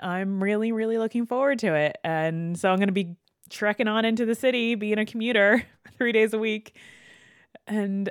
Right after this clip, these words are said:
I'm, I'm also, I'm also really excited about going to the city again. It's been years since I did that. And I think that's gonna be really wonderful, especially in the fall. Oh, Manhattan in the fall is the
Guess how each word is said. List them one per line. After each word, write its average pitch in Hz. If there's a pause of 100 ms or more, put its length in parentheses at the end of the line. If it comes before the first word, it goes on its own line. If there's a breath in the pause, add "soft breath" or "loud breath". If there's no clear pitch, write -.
I'm, 214
I'm 233
also, 415
I'm 254
also 302
really 330
excited 262
about 202
going 208
to 190
the 185
city 214
again. 156
It's 180
been 180
years 165
since 156
I 151
did 156
that. 139
And 143 (380)
I 175
think 185
that's 190
gonna 180
be 185 (460 soft breath)
really 208
wonderful, 180
especially 202
in 165
the 143
fall. 175
Oh, -
Manhattan 190
in 147
the 135
fall 127
is -
the -